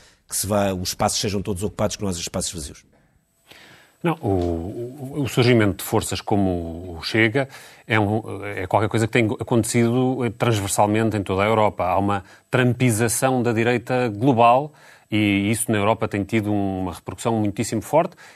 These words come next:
Speaker 2: e o Chega é a tradução disso em Portugal. Eh, o espaço político estava, estava cá, essa extrema-direita existia dentro dos partidos, eh, tradicionais da direita, dentro do C D S, dentro do P S D,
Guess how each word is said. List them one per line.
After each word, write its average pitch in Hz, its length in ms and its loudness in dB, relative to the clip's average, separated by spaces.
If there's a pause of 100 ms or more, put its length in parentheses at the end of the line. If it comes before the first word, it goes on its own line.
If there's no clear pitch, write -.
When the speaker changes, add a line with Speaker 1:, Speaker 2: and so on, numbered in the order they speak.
(100)
Speaker 2:
e 139 80 2
o 135 40 2
Chega 160 360 0
é 147 140 2
a 143 60 0
tradução 143 600 0
disso 143 300 -2
em 107 60 -2
Portugal. 85 440 -8 (480)
Eh, 113 240 2
o 160 100 -4
espaço - 380 0
político 113 340 -4
estava, 104 380 0 (100)
estava 101 280 0
cá, 143 280 0 (380)
essa 143 180 2
extrema-direita 135 640 2
existia 123 640 2
dentro 117 420 2
dos 98 140 -6
partidos, 107 640 -4 (320)
eh, 98 300 2
tradicionais 107 520 0
da 95 80 -2
direita, 117 400 0
dentro 90 420 -6
do 87 100 -10
C 104 140 -6
D 104 180 2
S, 139 280 2
dentro 107 380 -2
do 90 80 -8
P 98 100 -8
S 98 260 -6
D, 151 260 2